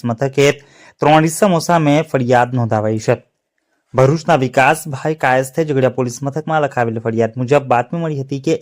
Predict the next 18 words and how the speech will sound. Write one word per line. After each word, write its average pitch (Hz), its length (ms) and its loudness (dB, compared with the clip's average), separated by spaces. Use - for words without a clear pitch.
એક 131 160 -10
કન્ટેનર 143 540 0
ઘાસચારા 170 680 0
કે 170 80 -4
પાણીની 131 460 -2
સગવડ 120 420 -4
વિના 135 240 -2
દોડીથી 156 440 -4
બાંધેલ 131 440 -2
ભેંસો 131 420 -2
ભરીને 123 340 0
વડોદરા 156 340 4
તરફથી 185 360 -2
અંકલેશ્વર 147 500 -6
તરફ 117 280 -4
જનાર 120 260 -2
છે. 175 140 -4
ત્યારબાદ 113 500 -2